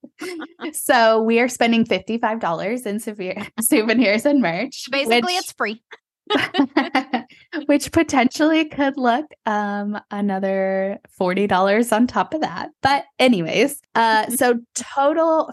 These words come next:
Speaker 1: for me for the day with, uh, individual Lightning Lanes, Genie Plus, all my food, and my souvenirs, I'm looking at around two hundred and thirty-five dollars just for me. And that's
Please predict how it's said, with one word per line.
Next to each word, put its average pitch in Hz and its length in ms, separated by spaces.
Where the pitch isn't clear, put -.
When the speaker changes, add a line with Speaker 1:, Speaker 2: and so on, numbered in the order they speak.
Speaker 1:
for 240 200
me 214 480
for - 180
the 202 120
day 190 560
with, 175 440
uh, 160 380
individual 240 420
Lightning 202 320
Lanes, 185 580
Genie 208 260
Plus, 180 520
all 196 120
my 202 160
food, 175 480
and 196 160
my 202 120
souvenirs, 175 760
I'm 277 180
looking 254 540
at 190 120
around 185 540
two 190 180
hundred 180 320
and 170 140
thirty-five 165 440
dollars - 480
just - 340
for 170 140
me. - 320
And 247 160
that's 311 180